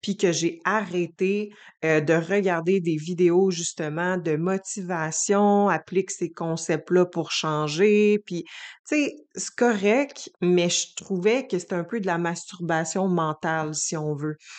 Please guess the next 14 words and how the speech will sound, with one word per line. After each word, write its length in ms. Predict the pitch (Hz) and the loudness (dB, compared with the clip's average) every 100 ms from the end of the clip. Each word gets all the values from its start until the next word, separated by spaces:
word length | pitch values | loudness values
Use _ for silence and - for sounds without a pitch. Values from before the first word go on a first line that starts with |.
| - | -6
Tandis 500 | 185 170 160 233 - | 0 2 4 2 2
que, 380 | 196 190 214 226 - - - 165 | 4 6 6 4 -4 -20 -6 0
euh, 120 | 160 | 4
moi, 160 | 175 214 | 4 4
ça 160 | 196 | 2
a 60 | 165 | 2
vraiment 300 | 165 185 214 | 2 0 -2
cliqué 480 | - 175 - 202 214 | -6 -10 -2 2 4
avec 220 | 165 160 | 4 2
ma 140 | 165 156 | 2 -2
psychologue. 500 | - - 165 196 190 | -4 -2 2 2 2
J'en 180 | 180 | 0
avais 280 | 175 165 170 | -2 0 -2
vu 240 | 170 226 | -2 -6